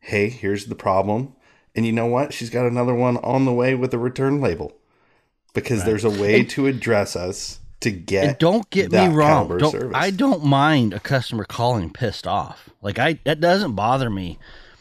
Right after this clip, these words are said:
Speaker 2: when they're
Speaker 1: Sure.
Speaker 2: pissed off at the situation. Like, I get it. I'm a hunter, and when shit's not going right, I lose my cool. Sometimes I'm like, "Man, I'm, I gotta apologize," 'cause I, it's not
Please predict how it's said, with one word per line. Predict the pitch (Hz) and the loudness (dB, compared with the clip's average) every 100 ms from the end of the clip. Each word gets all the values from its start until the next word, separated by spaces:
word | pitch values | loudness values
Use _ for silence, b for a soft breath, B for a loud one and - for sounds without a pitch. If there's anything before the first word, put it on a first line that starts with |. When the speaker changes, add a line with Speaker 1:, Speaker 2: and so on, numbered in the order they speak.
| B | B
Speaker 2:
when | - 117 | -2 2
they're | 113 | 2
Speaker 1:
Sure. | 92 | 2
Speaker 2:
pissed | 135 - 117 | -2 0 2
off | 117 110 | 2 0
at | 95 | -8
the | |
situation. | - 107 - 85 92 - | -6 -8 -6 -6 -6 -6
Like, | - 92 - | -8 -10 -4
I | 107 127 123 | -2 -2 -2
get | 92 107 | -2 -2
it. | 85 92 | -2 0
I'm | 131 | 0
a | 104 | 0
hunter, | 92 120 131 127 | 0 2 2 0
and | 95 98 | -2 -6
when | 87 | -4
shit's | - 135 131 | -4 -4 -4
not | 123 | -4
going | 113 123 98 | -2 -2 -2
right, | 110 120 120 - | 0 0 0 -2
I | 110 | -2
lose | 110 123 127 | 0 0 -2
my | 113 | -4
cool. | - 120 113 | -4 -4 -2
Sometimes | 123 113 117 104 | -2 -2 -2 -2
I'm | |
like, | 104 113 | -6 -2
"Man, | 123 120 | 0 2
I'm, | 113 92 | 0 -4
I | 104 104 | -10 -6
gotta | 98 | -6
apologize," | - 120 113 107 110 101 | -2 0 0 0 -2 -2
'cause | 101 98 | -6 -6
I, | 92 82 B B B B B B _ _ - B B | -6 -10 B B B B B B _ _ -20 B B
it's | 135 - | -4 0
not | 127 143 170 | 2 4 2